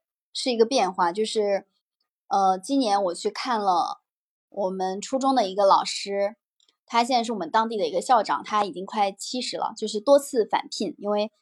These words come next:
教学能力很强嘛，多次返聘。然后他也讲到这块的内容，就是，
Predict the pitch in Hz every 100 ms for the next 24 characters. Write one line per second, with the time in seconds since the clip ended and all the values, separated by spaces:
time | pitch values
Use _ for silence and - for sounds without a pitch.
0 | _ - - 226 185 175 196 170 - 175
1 | 196 196 220 208 190 - 185 - _ _
2 | - 202 254 320 277 240 202 - 208 196
3 | 208 - 220 196 202 196 156 143 - _
4 | _ - 226 226 202 175